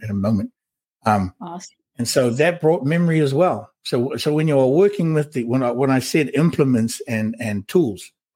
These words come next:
Speaker 1: they include the crystals and the stone and, um, the, the vessel of mother, we say, in, in a variety, the varieties of, of mother's aspects and essences, let me say,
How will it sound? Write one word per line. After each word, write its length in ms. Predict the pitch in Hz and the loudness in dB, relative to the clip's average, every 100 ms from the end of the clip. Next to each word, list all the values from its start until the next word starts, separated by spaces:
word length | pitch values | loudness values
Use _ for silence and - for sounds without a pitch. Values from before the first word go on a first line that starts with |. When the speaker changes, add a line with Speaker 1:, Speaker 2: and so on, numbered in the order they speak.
| _ _ _ _ | _ _ _ _
Speaker 1:
they 140 | 123 117 | 2 2
include 360 | 117 151 135 | 2 2 2
the 80 | 110 | 0
crystals 720 | - 156 - 135 113 101 - - | 0 -2 0 2 2 0 -6 -8
and 340 | 117 104 196 | -6 -4 -6
the 80 | 117 | -8
stone 720 | 101 - 139 151 139 107 113 123 _ _ _ _ _ _ - _ _ | -6 -2 0 2 2 2 -2 -10 _ _ _ _ _ _ -20 _ _
and, 300 | 113 101 95 - | -2 -2 -2 -4
um, 460 | - 98 95 98 104 | -4 -4 -4 -6 -4
the, 100 | 113 - | -6 -4
the 80 | 110 | -4
vessel 440 | 95 120 - 101 | 2 2 2 0
of 100 | 95 | 2
mother, 400 | 90 104 120 98 92 | 2 4 4 0 -2
we 140 | 98 | -6
say, 320 | - 117 104 113 | -10 -10 -12 -6
in, 200 | 107 120 | -4 -2
in 140 | 98 | -2
a 60 | 98 | 0
variety, 720 | 92 98 107 110 101 95 90 - - | 2 4 4 4 2 -2 -4 -10 -16
the 80 | 117 | -12
varieties 640 | 98 101 104 101 98 92 - - | -2 2 4 4 0 -2 -4 -2
of, 380 | 95 90 - _ _ _ _ _ | 0 0 -4 _ _ _ _ _
of 80 | 101 | 0
mother's 400 | 107 107 92 87 | 4 4 2 4
aspects 720 | 107 113 - 87 - - - - | 2 2 -2 -8 -8 -12 -12 -4
and 140 | 95 | 0
essences, 840 | 104 - 98 85 90 78 - - - | 0 0 -2 -2 -6 -8 -12 -16 -8
let 120 | 104 | -4
me 100 | 90 | -4
say, 280 | - 78 | -6 -12